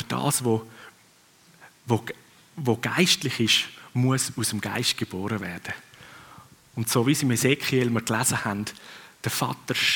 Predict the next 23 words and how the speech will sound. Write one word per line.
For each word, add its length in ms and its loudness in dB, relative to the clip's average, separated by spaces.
im 180 0
Himmel 280 0
schenkt 600 0
uns 280 -2
Menschen 420 -2
seinen 380 0
lebendigen 580 -4
Geist. 560 -6
Jesus 560 4
schenkt 640 0
uns 560 0
sein 600 2
Leben, 200 -4
seinen 340 -2
Geist. 560 -4
Und 200 0
dann 160 2
sind 220 2
wir 220 6
ein 240 2
neues 340 -2
Leben. 300 -8
Und 260 2